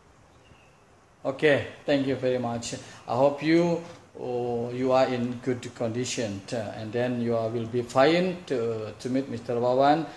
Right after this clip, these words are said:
uh, by studying English online. Okay, student. Uh, uh, I am Mister Wawan Setiawan, the English teacher of S M P Negeri Tujuh. In this material, I will teach you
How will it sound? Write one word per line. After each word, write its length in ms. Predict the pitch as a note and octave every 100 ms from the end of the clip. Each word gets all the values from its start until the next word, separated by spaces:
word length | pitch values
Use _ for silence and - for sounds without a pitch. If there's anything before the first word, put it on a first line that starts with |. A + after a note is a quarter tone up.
| - _
uh, 240 | - A#2 A2+
by 800 | A#2 C3+ D3 D#3 D#3 D#3 D#3 D3+
studying 480 | - C3 B2+ C3+ C3
English 640 | C#3 C#3 C#3 C#3+ C#3+ -
online. 640 | C#3+ C3 A#2 B2+ B2+ A2 - -
Okay, 160 | G3+ A3+
student. 640 | A3+ E3+ A2+ A2+ E3+ G#3+ - - - - - - - -
Uh, 240 | C#3+ C#3+ C#3+ - - - -
uh, 320 | - C#3 C#3
I 240 | C3 D3 E3+
am 320 | G#3 G#3 -
Mister 240 | B2+ C3+
Wawan 400 | B2+ B2 B2 B2
Setiawan, 880 | C3 - B2+ A#2 A2+ A#2+ F3+ A#3 A#3
the 160 | C3+ B2
English 320 | A#2+ A#2+ -
teacher 240 | A#2+ A#2+
of 160 | - A#2 -
S 160 | A2+
M 80 | A2+
P 80 | A2
Negeri 240 | G#2+ G#2+
Tujuh. 880 | - A2+ A#2+ G#2+ A#2 E3+ B3 B3+ - - _ B2
In 160 | A#2
this 320 | A#2 A#2 - A#2+
material, 880 | A#2+ A#2+ B2+ A#2+ A#2+ C3 D3+ G3 A#3
I 160 | - A#2
will 160 | A2+ A2
teach 400 | D3+ F3 F3 -
you 640 | D3 C3+ D#3+ F3+ F#3+ F#3+